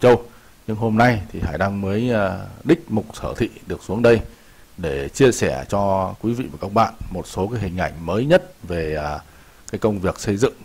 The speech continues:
của nhà thờ giáo xứ Hợp Châu. À, nhiều người thì, à, nhiều các cái trang mạng thì người ta đưa lên thì người ta nói là lớn nhất Đông Nam Á, rồi là lớn, lớn nhất Việt Nam, à, lớn nhất giáo phận. Thì, à, hôm nay Hải Đăng mới được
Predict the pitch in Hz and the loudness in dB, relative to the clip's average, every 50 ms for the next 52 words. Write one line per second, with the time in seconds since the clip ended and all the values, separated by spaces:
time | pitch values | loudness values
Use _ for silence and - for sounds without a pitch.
0 | - - - 73 78 78 78 - - 92 80 78 76 76 104 101 - 120 123 107 | -16 -12 -10 -8 -6 -8 -6 -6 -6 -6 -4 -2 -2 -2 -4 -2 -2 -2 -2 -2
1 | 92 - - 127 120 107 - - - - - - - - - - - - - - | -2 2 4 6 6 6 4 0 -14 -20 -20 -20 -20 -20 -20 -20 -20 -20 -20 -20
2 | - - - - - - - - - 92 98 101 104 107 101 101 101 101 98 95 | -20 -20 -20 -20 -20 -16 -8 -4 -2 -2 0 0 -2 -2 -2 0 0 0 -2 -2
3 | 92 - - 98 98 98 95 92 92 92 90 90 92 98 101 98 95 92 - 117 | -2 -2 -2 -2 0 2 2 2 2 2 2 0 -2 -2 0 0 0 0 0 -2
4 | 127 - 135 127 - - 120 113 110 107 107 - - - - 98 92 92 92 92 | -2 -2 -2 -2 0 0 0 2 2 0 0 -2 -2 -6 -8 -6 -6 -6 -4 -2
5 | - 101 101 110 117 113 110 110 117 117 113 110 113 101 92 92 92 92 92 - | -2 -2 0 2 2 4 4 6 6 4 4 2 -2 -4 -4 -4 -4 -4 -2 -2
6 | 101 101 104 101 101 107 123 127 110 104 98 95 90 92 92 92 104 127 135 143 | -2 0 2 2 2 2 2 2 0 2 2 0 0 0 -2 -2 0 2 4 2
7 | 165 165 - - - - 113 117 117 113 110 104 107 107 104 104 - 101 104 107 | 2 2 0 -10 -8 -2 0 0 2 2 2 2 2 2 0 -2 -2 0 2 2
8 | 120 139 139 127 110 98 92 87 90 87 87 87 - - - - - - - - | 2 2 2 0 -2 -2 -2 -2 -2 -4 -4 -6 -8 -12 -20 -20 -20 -20 -20 -20
9 | _ _ - - 107 107 117 135 143 147 139 123 113 120 139 160 156 165 202 - | _ _ -4 0 2 2 2 2 0 -2 0 2 4 4 4 4 6 6 4 4
10 | - - - - 110 101 - - 107 123 131 135 131 127 113 107 - - - - | 2 -2 -2 0 0 0 0 2 2 4 4 4 4 2 -2 -6 -10 -14 -18 -18
11 | - 117 98 87 87 87 90 101 113 139 143 139 170 - - - 110 110 139 - | -14 -10 -8 -6 -4 -2 0 0 0 2 2 2 2 2 0 -2 -2 -2 2 4
12 | 165 156 - - - - - - - - - - - - - 87 87 90 87 85 | 4 4 4 2 -4 -20 -20 -20 -20 -20 -20 -20 -20 -12 -8 -6 -2 0 0 0
13 | 85 82 82 78 80 85 90 107 104 104 110 110 107 95 87 - - - 80 78 | 0 0 0 -2 -2 -4 -4 -4 0 2 2 2 2 0 -4 -8 -12 -10 -8 -8
14 | 80 87 92 98 101 104 95 - - | -6 -6 -6 -6 -6 -4 -6 -6 -8